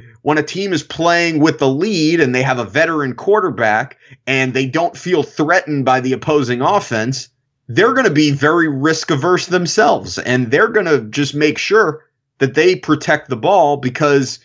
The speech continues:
from where they sit, the only way they're losing that game is by turning the ball over. So it's,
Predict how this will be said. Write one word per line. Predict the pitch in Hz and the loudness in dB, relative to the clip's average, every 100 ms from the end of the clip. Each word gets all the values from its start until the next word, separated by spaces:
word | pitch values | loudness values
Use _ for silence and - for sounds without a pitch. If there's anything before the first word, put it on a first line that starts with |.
| _ | _
from | - 151 | -4 0
where | 147 151 | 2 2
they | 147 190 262 | 2 0 0
sit, | - 120 123 - _ _ _ - | -2 -2 -2 -6 _ _ _ -2
the | |
only | 180 247 214 | 0 2 2
way | 208 | 4
they're | 185 190 | 4 2
losing | 165 185 151 170 | 2 -2 0 -2
that | 160 151 123 | 0 0 0
game | 160 139 120 | -2 -2 -4
is | 104 | -2
by | 120 | -2
turning | 110 131 120 110 | -2 -2 -4 -4
the | 107 | -4
ball | 101 98 90 | 0 0 -2
over. | 78 53 - - - | -6 -8 -12 -14 -2
So | 143 | 2
it's, | 143 | 2